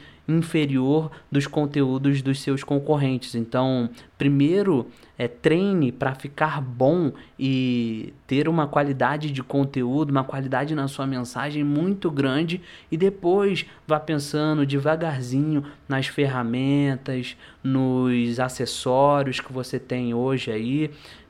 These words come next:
pra, pra você ir evoluindo nessa tua trajetória, tá bom? E faça com o que você tem, mas não fique com o que você tem.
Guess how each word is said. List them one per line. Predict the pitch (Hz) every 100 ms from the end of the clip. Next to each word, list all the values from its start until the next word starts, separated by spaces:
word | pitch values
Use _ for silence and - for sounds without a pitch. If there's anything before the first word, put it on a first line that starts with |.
| -
pra, | 120 127 127 123
pra | 131 131
você | 135 -
ir | 139 139
evoluindo | 139 127 139 135 123 127
nessa | 123 123 131
tua | 120 127 127
trajetória, | 123 123 127 139 104 92 -
tá | -
bom? | 104 107 143 143 - -
E | 120 117 113 107 104
faça | - 147 165 - 208 208 - _ _
com | 139 -
o |
que | 135 151
você | 170 170
tem, | 208 165 120 107 -
mas | 120 120 127
não | 151 214
fique | 233 - 185 - 208 208 - _
com | - 135
o |
que | 120 135
você | 135 139
tem. | 143 -